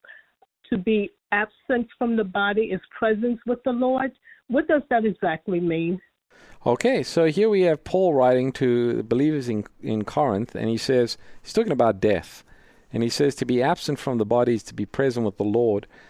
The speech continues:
Speaker 2: Uh, when a person dies, their very next conscious thought is the resurrection and the second coming of Christ. Uh, the Bible says, "Flesh and blood cannot inherit the kingdom of God." So when a person is resurrected at the second coming,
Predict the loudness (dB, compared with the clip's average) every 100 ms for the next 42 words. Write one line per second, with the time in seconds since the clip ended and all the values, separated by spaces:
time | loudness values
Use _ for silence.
0 | -20 _ _ -4 -2 0 0 0 -2 -2
1 | -2 0 2 4 2 0 -2 0 0 0
2 | -2 -2 -4 -8 -14 -16 -18 -6 -4 -4
3 | -4 -4 -4 -14 _ -20 -20 -2 0 0
4 | -2 -12 _ _ _ _ _ _ -2 -2
5 | 0 0 2 2 2 0 0 -4 -6 -6
6 | -4 -4 -4 -2 -4 -4 -8 -4 -4 -4
7 | -6 -4 -2 -2 -8 -18 -20 -20 -20 -20
8 | -20 _ -4 -2 0 0 -2 0 -2 -2
9 | -2 -2 -2 -6 -2 -2 -2 -4 -4 -4
10 | -2 -4 -4 -4 -4 -8 -8 -6 -4 -6
11 | -2 -2 -2 -6 -6 -2 0 -2 -2 -2
12 | -4 -4 -6 -4 -4 -4 -2 0 0 0
13 | 0 -2 -4 -6 -8 -8 -6 -4 -6 -4
14 | -4 -4